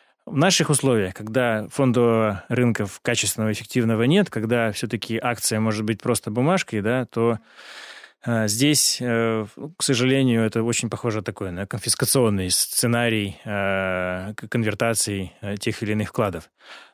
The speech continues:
Но у нас сейчас с-, с-, много самых разных законопроектов, собственно говоря,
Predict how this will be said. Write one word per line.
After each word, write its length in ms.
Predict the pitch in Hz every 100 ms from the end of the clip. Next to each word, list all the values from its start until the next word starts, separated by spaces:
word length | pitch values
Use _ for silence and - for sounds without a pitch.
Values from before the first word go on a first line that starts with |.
| _
Но 320 | 131 160 165 92 _ _ _ _ _ _ _ _ -
у 140 | 135
нас 140 | 156 156
сейчас 260 | 147 131
с-, 180 | 147 -
с-, 140 | - -
много 240 | 139 113
самых 300 | 107 107 98
разных 240 | 113 101 107
законопроектов, 640 | 107 123 117 139 165 107
собственно 340 | - 120 - 107
говоря, 460 | 110 110 110 104